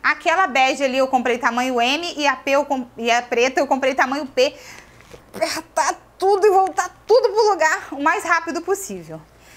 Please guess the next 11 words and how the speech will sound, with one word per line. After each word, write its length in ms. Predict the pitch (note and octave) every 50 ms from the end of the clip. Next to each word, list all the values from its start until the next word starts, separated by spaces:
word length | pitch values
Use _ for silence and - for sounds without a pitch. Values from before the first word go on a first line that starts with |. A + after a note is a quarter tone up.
| - - - -
Aqui 380 | E4+ G4 G4 - - F4+ G4+
ainda 260 | A#4 A4+ G#4+ F#4+ F4
na 80 | E4+ E4
minha 180 | D4 C#4+ C#4+ C4
mala 600 | C4 C#4 D#4+ E4 C#4+ A#3+ A3 G3+ G3 F#3+ G3 G3 - - - -
já 140 | A3 A3 B3
acabou 380 | B3+ - E4+ E4 B3 C#4 C4+ C#4
praticamente. 760 | D#4+ D4 D4+ D4 - - E4+ E4+ B3+ F#3+ E3+ F3+ - - - - - - - -
Só 180 | - - D#4+ D#4
tá 140 | F4 F4 -
faltando 600 | - A4 G#4 G#4 F4 D#4 D4 D4+ D#4 D4+ -